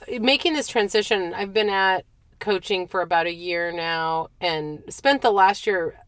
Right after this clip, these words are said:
studying and doing, I did a certification program and, um, took a big International Coaching Federation test to, to really try to cement myself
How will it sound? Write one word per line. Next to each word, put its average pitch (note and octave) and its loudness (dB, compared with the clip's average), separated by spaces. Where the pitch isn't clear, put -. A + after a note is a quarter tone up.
studying F3 0
and D3+ -4
doing, F3 -4
I F3 -2
did F3 -4
a E3 -4
certification E3 -6
program D3+ -4
and, C3+ -8
um, D3 2
took - -8
a F3 -6
big E3 -4
International E3+ -4
Coaching E3+ -8
Federation D#3+ -2
test D3 -4
to, E3 -4
to A3 2
really A3+ 2
try G3 -2
to F3+ -2
cement E3+ -2
myself D#3+ -4